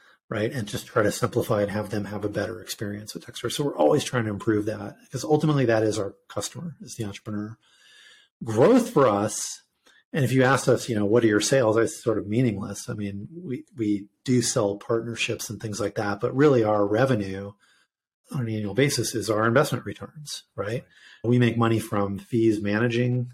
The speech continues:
capital for other people and from performance fees when that capital performs, just like any investment business. <clears throat> And so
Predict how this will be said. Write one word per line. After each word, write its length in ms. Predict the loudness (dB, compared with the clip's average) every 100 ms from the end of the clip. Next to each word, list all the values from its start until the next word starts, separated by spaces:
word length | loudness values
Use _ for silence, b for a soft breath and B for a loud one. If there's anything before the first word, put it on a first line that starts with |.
| -10
capital 520 | -6 -4 -2 -2 -4
for 120 | -2
other 120 | -2
people 440 | -2 -4 -2 -2 -2 B B B -8
and 180 | -8 -4
from 180 | -6
performance 540 | -4 -2 2 4 4 2
fees 300 | 0 0 0
when 100 | -2
that 180 | -4 -4
capital 320 | -6 -6 -8
performs, 680 | -8 -6 -6 -6 -14 -16 -20 b b b -8
just 200 | -6 0
like 180 | 2 2
any 160 | 2
investment 500 | 2 2 0 0 -4
business. 560 | -4 -4 -6 -10 -8 -10 b b b
<clears throat> 400 | b b b _
And 460 | 0 2 2 0 -2
so 720 | 2 6 6 6 4 0 -4